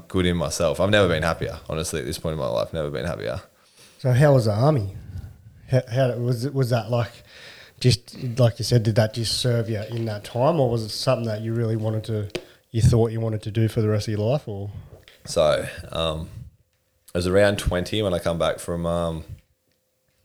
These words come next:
Speaker 1: I got a deployment at twenty. So I did three years as a carpenter apprentice.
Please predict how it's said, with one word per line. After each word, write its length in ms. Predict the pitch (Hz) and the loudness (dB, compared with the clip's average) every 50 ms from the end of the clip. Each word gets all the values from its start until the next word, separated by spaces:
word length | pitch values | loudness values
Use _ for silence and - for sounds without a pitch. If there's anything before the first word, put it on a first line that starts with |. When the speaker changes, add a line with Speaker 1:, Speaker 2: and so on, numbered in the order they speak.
| _ _ - | _ _ -6
Speaker 1:
I 60 | 85 | 0
got 120 | 87 87 | 2 2
a 60 | 90 | 2
deployment 560 | 87 - - - 90 82 80 76 64 - - - | 2 0 -2 -2 -2 -2 -2 -2 -6 -8 -10 -10
at 80 | 78 71 | -12 -10
twenty. 300 | - - 76 76 76 71 | -8 -6 -6 -6 -6 -8
So 180 | - - 80 | -6 -4 -2
I 60 | 78 | -2
did 140 | 78 87 82 - | 0 -2 -4 -2
three 240 | - 95 90 90 | 0 0 0 0
years 160 | 87 87 82 87 | 0 -4 -6 -8
as 160 | 85 80 85 | -8 -10 -8
a 40 | 80 | -6
carpenter 500 | - 92 82 82 - 95 98 113 143 156 | -2 -2 -2 -2 -2 -4 -2 -2 -2 -4
apprentice. 480 | 147 92 - 90 90 117 156 160 - | -4 -4 -2 0 0 0 0 -2 -4